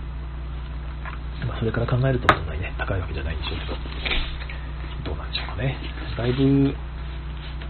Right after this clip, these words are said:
ストーリーとかも考えていくと、なかなか大変な気がしますね、確かに。はい、ということで、じゃあ、チャプターツーの方に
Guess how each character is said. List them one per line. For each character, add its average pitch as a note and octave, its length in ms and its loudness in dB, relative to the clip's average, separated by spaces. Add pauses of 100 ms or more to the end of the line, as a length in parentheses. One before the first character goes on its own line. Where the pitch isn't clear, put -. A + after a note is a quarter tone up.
(640)
ス - 20 -4
ト D3+ 140 6
ー - 20 4
リ E3+ 100 4
ー - 60 -2
と F#3 80 0
か F3+ 100 0
も C#3+ 80 4
考 C3+ 140 0 (100)
え D#3+ 120 2
て D#3 100 0
い C3+ 60 2
く - 80 -6
と、 B2 200 2 (140)
な B2+ 60 -4
か B2 100 -4
な B2+ 80 0
か - 180 -2
大 B2 100 0
変 C#3 280 0
な C#3+ 80 -2
気 - 160 -2
が C#3+ 120 0
し - 80 -4
ま D3 120 0
す - 60 -6 (120)
ね、 G2+ 160 -2
確 - 120 -4
か - 140 -6
に。 - 40 -4 (3750)
は D#3 100 6
い、 D#3 100 2
と D#3 80 6
い - 20 8
う D#3 40 8
こ F#3 60 6
と G3 100 6
で、 C#3 100 8
じ C3+ 100 8
ゃ B2 100 12
あ、 - 60 0 (120)
チ - 60 0
ャ D3 80 8
プ D3 60 0 (120)
タ F#3 100 6
ー - 160 -2
ツ G#3+ 80 4
ー G#3 40 6
の F3 100 6
方 C#3 140 8
に G#2 60 4